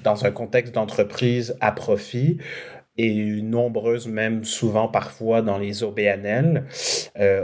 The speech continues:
on, on va être là. Donc, je pense que c'est comment on fait une danse. Tu parlais de « et » tout à l'heure. Donc, comment on fait du « et » avec une intention qui, pour nous, à vouloir faire un meilleur monde du travail plus pur, et en même temps au service du système dans le frame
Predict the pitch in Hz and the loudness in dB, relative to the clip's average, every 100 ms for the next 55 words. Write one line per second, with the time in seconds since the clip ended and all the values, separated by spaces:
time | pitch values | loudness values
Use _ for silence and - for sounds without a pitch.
0 | - 104 104 113 110 104 139 131 101 117 | 2 2 2 0 0 2 4 4 0 -2
1 | 107 104 101 - 127 131 - 107 120 117 | -2 -2 -2 2 2 2 0 0 2 0
2 | - 113 104 101 117 135 - - 104 107 | 0 0 2 2 2 2 -2 -2 0 2
3 | 117 107 101 - 120 127 - 101 101 123 | 2 0 0 0 -2 -2 0 0 2 2
4 | 131 104 104 113 123 - 113 107 110 110 | 2 0 0 2 0 0 -2 -2 -4 -2
5 | 123 127 107 104 104 104 107 107 101 101 | 2 4 2 0 -2 0 0 0 -2 0
6 | 120 117 - - 98 101 110 123 131 135 | 0 0 -2 2 2 2 0 2 0 -4
7 | - - - 92 95 101 98 107 - 98 | -12 -12 0 2 2 2 4 2 0 -2
8 | 98 98 98 104 110 107 - 101 95 110 | -2 -2 0 0 -2 -4 -2 0 4 2
9 | 110 113 120 107 - 117 135 185 175 - | 0 -2 0 0 0 0 4 2 0 -8
10 | - - - - - _ _ _ - 165 | -8 -6 -6 -8 -16 _ _ _ 2 4
11 | 160 156 131 120 117 110 131 147 135 - | 6 4 2 0 -4 0 2 4 2 0
12 | 110 104 104 123 135 117 - 107 123 - | 0 0 0 2 2 2 -2 0 2 4
13 | - - 131 - - 120 131 139 117 107 | 2 2 0 0 -4 0 0 2 0 2
14 | 104 101 - 117 117 123 120 | 0 -2 -6 0 0 0 -2